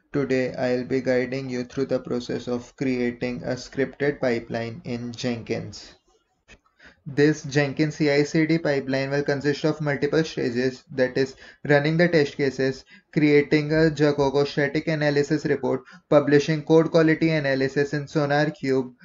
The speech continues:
creating a jar or war file and publishing to Nexus repository, and finally deploying the code in Tomcat server.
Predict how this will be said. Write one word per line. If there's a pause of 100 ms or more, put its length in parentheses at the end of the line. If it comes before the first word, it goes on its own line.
(280)
creating (200)
a
jar
or
war
file
and
publishing
to
Nexus
repository,
and
finally
deploying
the
code
in
Tomcat
server.